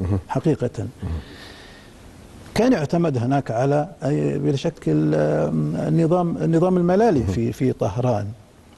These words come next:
Speaker 2: كما يعتمد على، آه، النظام في تركيا.
Speaker 1: مم.
Speaker 2: ما في أدنى شك من هذا.
Speaker 1: طيب.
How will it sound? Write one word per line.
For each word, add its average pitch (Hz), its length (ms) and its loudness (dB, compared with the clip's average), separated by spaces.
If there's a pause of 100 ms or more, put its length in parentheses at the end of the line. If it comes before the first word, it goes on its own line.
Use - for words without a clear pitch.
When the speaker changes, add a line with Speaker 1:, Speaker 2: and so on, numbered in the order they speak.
Speaker 2:
كما 123 240 2
يعتمد 139 500 0
على، 139 420 2 (340)
آه، 120 1200 -6
النظام 120 460 2
في 147 200 -2
تركيا. 110 540 0
Speaker 1:
مم. 82 80 -8 (340)
Speaker 2:
ما 143 80 0
في 143 200 0
أدنى 151 220 2
شك 165 200 -2 (140)
من 117 120 -4
هذا. 104 360 -6 (180)
Speaker 1:
طيب. 107 120 0